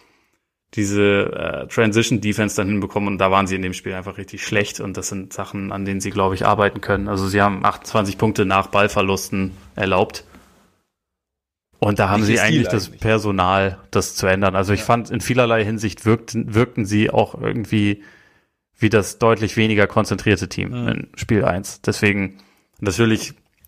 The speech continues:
Speaker 1: reagiert man auch immer gerne ein bisschen über nach sowas, aber, äh, äh,
Speaker 2: Nice.
Speaker 1: da gab's schon auch sehr viel, was sie selbst in der Hand haben und was sie korrigieren können, glaub
Speaker 2: Ja.
Speaker 1: ich.
Speaker 2: Denk ich auch.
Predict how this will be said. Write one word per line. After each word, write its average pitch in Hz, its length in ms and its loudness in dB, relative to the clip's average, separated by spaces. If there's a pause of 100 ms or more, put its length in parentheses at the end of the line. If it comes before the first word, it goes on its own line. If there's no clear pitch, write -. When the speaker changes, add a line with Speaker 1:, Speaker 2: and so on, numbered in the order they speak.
(160)
Speaker 1:
reagiert 117 400 2
man 120 100 2
auch 110 120 -2
immer 113 180 0
gerne 110 180 2
ein 104 60 -2
bisschen 107 260 -2
über 127 220 2
nach 113 120 0
sowas, 110 360 0
aber, 98 400 -2 (800)
äh, 95 260 0
äh, 90 40 -4 (280)
Speaker 2:
Nice. - 240 -10
Speaker 1:
da 117 100 4
gab's 117 240 2
schon 117 160 -2
auch 107 120 4
sehr 110 180 2
viel, 104 160 -2
was 104 140 2
sie 104 80 -2
selbst 101 300 0
in 101 60 0
der 92 100 4
Hand 95 180 2
haben 92 240 2
und 90 120 -4
was 90 140 0
sie - 80 -8
korrigieren 90 460 -2
können, 90 280 -10
glaub 98 200 -2
Speaker 2:
Ja. 107 60 -6
Speaker 1:
ich. - 140 -14 (640)
Speaker 2:
Denk 101 120 -8
ich 95 80 -8
auch. 95 180 -10